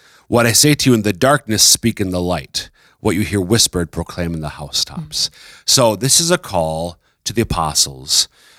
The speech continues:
Speaker 1: Uh, and just last week, we talked briefly about this. They, they,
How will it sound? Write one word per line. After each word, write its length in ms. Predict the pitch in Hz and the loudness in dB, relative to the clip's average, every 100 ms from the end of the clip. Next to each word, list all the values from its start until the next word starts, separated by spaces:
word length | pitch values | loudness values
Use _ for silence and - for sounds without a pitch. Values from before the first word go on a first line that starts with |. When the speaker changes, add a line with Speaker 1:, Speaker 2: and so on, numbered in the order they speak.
| _ | _
Speaker 1:
Uh, 220 | 85 78 | -6 -6
and 160 | - 95 | -6 -8
just 200 | 98 - - _ | -6 -6 -8 _
last 380 | 87 104 107 - | -2 2 2 0
week, 160 | 85 82 | -6 -8
we 60 | |
talked 220 | - 85 - | -10 -12 -8
briefly 280 | 87 - | -8 -6
about 260 | 80 76 - | -8 -10 -10
this. 180 | 80 - | -8 -6
They, 200 | 87 80 - _ | -6 -10 -12 _
they, 200 | 92 85 | -10 -10